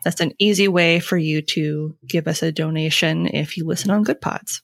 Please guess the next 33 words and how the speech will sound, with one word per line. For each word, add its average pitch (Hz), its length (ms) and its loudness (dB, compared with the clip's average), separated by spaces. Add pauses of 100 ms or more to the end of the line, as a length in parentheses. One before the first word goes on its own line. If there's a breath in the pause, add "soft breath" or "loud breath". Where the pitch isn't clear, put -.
(100)
You 190 140 2
can 190 180 0
also 170 320 2
support 180 400 0
us 170 120 -2
on 160 140 0
a 160 60 0
monthly 196 480 0
basis 165 640 0
for - 120 -4
as 160 140 0
low 156 220 0
as 151 100 -2
a 156 60 -2
dollar 151 380 0
a 151 40 2
month 160 480 0
by 170 140 2
joining 214 320 2
our 240 80 2
Patreon. 247 680 0 (140)
And 165 260 0
you 165 80 -2
can 170 220 -4
join 165 680 0
fellow 175 500 2
awesome 175 420 0
people 180 640 0
like 170 240 0
Julene, 165 840 0
Aaron, 156 420 0
and 220 160 0
Kara. - 420 0